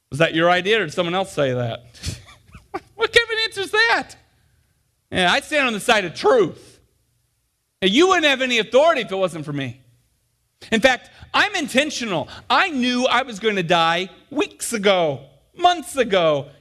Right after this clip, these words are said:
years ago. I've been preaching it. I'm on my way. I'm a focused man. I'm not hesitant. I'm not indecisive.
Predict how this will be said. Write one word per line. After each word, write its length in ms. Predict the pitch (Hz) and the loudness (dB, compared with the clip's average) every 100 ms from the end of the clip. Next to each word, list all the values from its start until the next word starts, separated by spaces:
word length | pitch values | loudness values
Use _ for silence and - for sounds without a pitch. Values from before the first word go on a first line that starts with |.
| _ | _
years 340 | 339 349 226 | 0 2 -2
ago. 100 | 240 | 0
I've 140 | 349 370 | 0 0
been 160 | 294 | -6
preaching 540 | - 339 403 - 269 196 | -2 0 0 -2 -2 -2
it. 220 | - - _ _ _ _ _ _ - | -6 -14 _ _ _ _ _ _ -8
I'm 240 | - 349 320 | -2 -2 0
on 180 | 302 269 | -4 0
my 220 | 277 269 | 0 2
way. 340 | 311 349 277 302 | 2 2 0 0
I'm 160 | 339 | -2
a 60 | 285 | -2
focused 520 | - 233 233 254 - | 0 0 0 -6 -4
man. 540 | 254 320 320 269 160 135 _ _ _ _ _ - | -2 2 2 0 -6 -10 _ _ _ _ _ -2
I'm 120 | 320 | 0
not 180 | 285 - | 0 0
hesitant. 680 | 185 185 185 202 277 359 - - | 0 0 -4 -4 -4 -4 -8 -4
I'm 160 | 302 | -2
not 160 | 277 220 | -2 -2
indecisive. 840 | 202 170 - 165 170 170 302 | -4 -6 -2 -2 -2 -4 -6